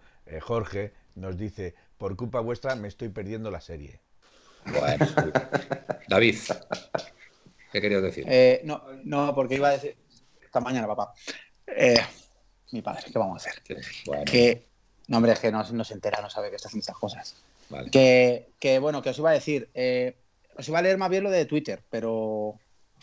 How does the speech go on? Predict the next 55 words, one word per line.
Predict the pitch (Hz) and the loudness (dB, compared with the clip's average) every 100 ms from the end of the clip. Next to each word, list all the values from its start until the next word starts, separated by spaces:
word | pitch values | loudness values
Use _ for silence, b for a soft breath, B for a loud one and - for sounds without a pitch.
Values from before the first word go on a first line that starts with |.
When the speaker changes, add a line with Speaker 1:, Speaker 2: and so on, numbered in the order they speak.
| - - | -14 2
Speaker 2:
Ah, | 98 | 6
bueno, | 107 143 | 8 8
pues | 80 | 6
venga, | 113 139 - | 6 6 4
sí, | - 120 | 2 4
venga, | 135 104 | 6 8
Speaker 3:
pero, | 117 | 8
Speaker 2:
lee | 131 | 10
lo | |
de | 131 | 8
Speaker 3:
o | |
sea, | 165 160 | 6 2
Speaker 2:
Twitter | 160 - - | 2 2 -4
Speaker 3:
no. | 143 156 - _ - | -8 -8 -10 _ -10
Speaker 2:
y, | 131 - _ | -10 -10 _
y | - 117 | 2 4
después | 107 143 | 4 4
leo | 135 139 | 6 6
yo | 135 131 | 8 8
lo | 127 120 | 6 6
de | |
Speaker 3:
Voy | 117 | 6
a | 226 | 4
Speaker 2:
el | |
Speaker 3:
hacer, | 254 - | 4 0
Speaker 2:
chat | - 123 | -2 -6
de | 110 - - | -6 -6 2
Speaker 3:
no, | |
no, | 196 254 | 4 6
Speaker 2:
venga. | 233 | 6
Speaker 3:
voy | 233 | 4
a | |
hacer | 233 247 | 2 -2
una | 220 | -2
cosa. | 160 135 127 120 - _ - | -6 -8 -8 -12 -14 _ -12
Speaker 2:
Venga. | 90 82 - _ _ _ _ _ | -8 -8 -10 _ _ _ _ _
Speaker 3:
Voy | - 208 | -4 0
a | 202 | 2
le-, | 202 | 0
voy | 175 190 | 2 2
a | |
bu-, | 208 208 | 2 0
voy | 170 | 0
a | 190 | 0
poner | 202 190 175 | 0 -4 -2
lo | 175 | 0
del | 160 | 0
Twitch | 147 208 254 - - | 0 0 0 -6 -12
y | - 147 | 0 2
os | |
lo | 131 | 4
leo. | 131 113 101 - _ | 2 2 -2 -8 _
Que | - 156 | 2 4
hable | 175 135 | 4 4
alguien. | 110 95 90 | 0 -6 -14